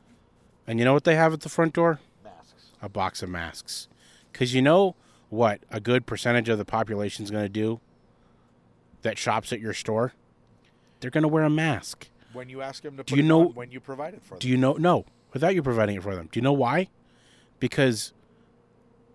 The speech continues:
Speaker 1: the other thing about Americans is that we're very, um, accommodating. We are very accommodating to people.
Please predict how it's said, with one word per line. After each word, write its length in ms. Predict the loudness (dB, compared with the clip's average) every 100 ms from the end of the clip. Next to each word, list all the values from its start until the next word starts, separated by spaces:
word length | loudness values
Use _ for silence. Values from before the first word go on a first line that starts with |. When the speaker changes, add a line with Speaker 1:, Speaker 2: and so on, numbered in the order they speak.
| _ _ 0
Speaker 1:
the 80 | 4
other 140 | 4
thing 240 | 2 0
about 260 | 0 2 4
Americans 680 | 4 2 0 -2 -4 -10 -18 _ _ _ _
is 140 | -8 -4
that 220 | -4 -4
we're 240 | -6 -6 -6 -14
very, 640 | -8 -2 0 2 2 0 -6 _ _ _ _ _ _ _ _ _ _
um, 540 | 0 2 2 0 -8 -20 _ _ _ _ _ _ _ _ _ _ _ -10
accommodating. 720 | -6 0 2 2 0 -4 -12 _ _ _ _ _ _ _ _ _ _ _ -20 -20 _ _ _ _ _ _ _ 2
We 120 | 6
are 80 | 8
very 240 | 8 6
accommodating 500 | 6 4 4 4 2
to 100 | -2
people. 380 | -4 -6 -8 -16